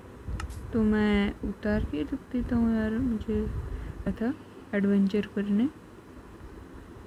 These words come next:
उतार तो है ही, मैंने उतार दिया है। तो ये तो मैंने कर ही रखा है, जो last time ये कर दिया था। और मैंने अपना घर को cobblestone से कर दिया है, ये।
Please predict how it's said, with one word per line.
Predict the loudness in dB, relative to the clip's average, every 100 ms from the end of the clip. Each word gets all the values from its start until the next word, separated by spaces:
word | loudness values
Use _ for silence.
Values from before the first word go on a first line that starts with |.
| -16 -14 -8
उतार | -8 -2 -2 -2 -4 -6 -8 -12 -12 -14 -2
तो | 4
है | 8 10
ही, | 8 4 0 -2
मैंने | 0 2 2
उतार | 0 0 4 6 4 4
दिया | 6
है। | 6 2 -4 -8 -8 -12 -14 -6 8
तो | 12 12 12 8 2 -8 -16 -10 0
ये | 4 4
तो | 6
मैंने | 8 8
कर | 6 8 8
ही | 8
रखा | 4 4 4
है, | 4 2 -6 -18 -18 -18 -18 -14 -14 -10 -2 6
जो | 8 10 8 6
last | 4 4 6
time | 8
ये | 8
कर | 8 6
दिया | 6 4
था। | 4 2
और | 2 4 6
मैंने | 6 6 4
अपना | 2 2 0
घर | 2 8 10 10
को | 8 4 4
cobblestone | 2 4 6 4 6 8 8
से | 6
कर | 2 2
दिया | 4 4
है, | 8
ये। | 10 10 8 4